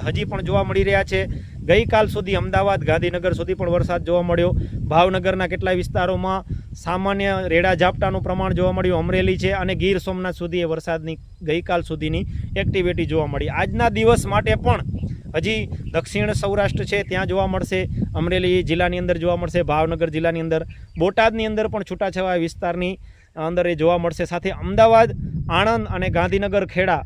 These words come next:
આ જિલ્લાઓની અંદર પણ એક્ટિવિટી થોડા ઘણા ભાગે જોવા મળશે. હવે વાત કરવાની છે કે આગળના પાંચ દિવસની. તો આગળના પાંચ દિવસની વાત કરીએ તો ત્રીસ તારીખ સુધીની આપણે વાત કરશું. સત્યાવીસ,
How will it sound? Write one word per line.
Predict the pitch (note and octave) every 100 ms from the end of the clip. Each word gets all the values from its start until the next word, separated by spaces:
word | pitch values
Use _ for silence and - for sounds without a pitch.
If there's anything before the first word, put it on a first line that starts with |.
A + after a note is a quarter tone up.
| -
આ | E3+
જિલ્લાઓની | E3 F#3+ G3 G3 G3
અંદર | G3+
પણ | G#3 G3 F3+
એક્ટિવિટી | D#3 F#3+ F#3 F#3+
થોડા | C#3+ F3 F#3+
ઘણા | F3 F3+
ભાગે | D#3+ E3+ D#3+
જોવા | D3+ E3 F3+ - - -
મળશે. | D3+ G3 G3 D3 - - - - - -
હવે | G3 G#3+
વાત | G#3+ -
કરવાની | G#3+ G#3+ G#3 G#3
છે | G3+ G#3+
કે | G3 G#3 A3 - - -
આગળના | F#3+ G#3+ A3+ A3 G3+
પાંચ | F3+ D#3+
દિવસની. | D3+ C#3+ - C3 - - -
તો | F3+ F3
આગળના | G3+ B3 B3 A3
પાંચ | G#3+ G3+
દિવસની | G3+ G#3 - F#3+
વાત | D#3+ E3+
કરીએ | G3+ F#3 D3+ - - -
તો | F#3+
ત્રીસ | F3 F#3+ A3+ -
તારીખ | G3 F#3 F#3
સુધીની | E3+ F3+ E3+
આપણે | E3+ D#3+
વાત | D#3+ D#3
કરશું. | F#3 F3 G#3 F#3+ - - - -
સત્યાવીસ, | D#3+ - G3+ G#3+